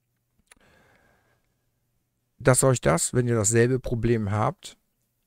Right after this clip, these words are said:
ein bisschen weitergeholfen habt und dass ihr dann, so wie ich, langsam aber sicher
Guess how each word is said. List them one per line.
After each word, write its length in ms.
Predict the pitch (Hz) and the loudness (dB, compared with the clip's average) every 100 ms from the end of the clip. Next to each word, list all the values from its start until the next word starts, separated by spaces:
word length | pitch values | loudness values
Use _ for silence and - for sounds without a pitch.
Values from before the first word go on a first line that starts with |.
| _ - | _ -2
ein 180 | 107 | 2
bisschen 280 | 104 104 107 | 2 0 0
weitergeholfen 720 | 92 87 123 117 120 123 123 | 0 0 0 0 2 0 -4
habt 300 | 127 170 214 _ _ _ _ _ _ _ _ _ _ _ | -4 -4 -6 _ _ _ _ _ _ _ _ _ _ _
und 600 | 113 113 113 113 110 - _ _ _ _ _ _ _ _ _ _ _ | -2 0 0 -2 -6 -12 _ _ _ _ _ _ _ _ _ _ _
dass 180 | 131 135 | 0 0
ihr 60 | |
dann, 240 | 131 156 170 | 0 0 -2
so 160 | 117 | -2
wie 80 | 113 | -2
ich, 480 | 90 190 - - - - - _ _ _ _ _ _ _ _ _ _ _ _ _ - - | -2 -4 -6 -16 -18 -20 -20 _ _ _ _ _ _ _ _ _ _ _ _ _ -18 -10
langsam 500 | - 120 160 156 147 | 2 4 4 2 2
aber 260 | 120 107 92 | 0 0 0
sicher 480 | 113 117 127 127 | 0 -2 -2 -2